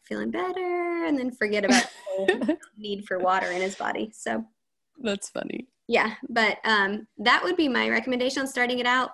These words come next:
Speaker 1: Um, if there are minor things that your family deals with,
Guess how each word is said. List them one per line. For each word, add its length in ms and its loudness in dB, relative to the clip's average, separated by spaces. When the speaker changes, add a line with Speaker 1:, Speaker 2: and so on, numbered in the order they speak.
Speaker 1:
Um, 380 -2
if 160 2
there 160 6
are 40 4
minor 340 4
things 340 0
that 100 2
your 100 2
family 280 0
deals 300 0
with, 240 2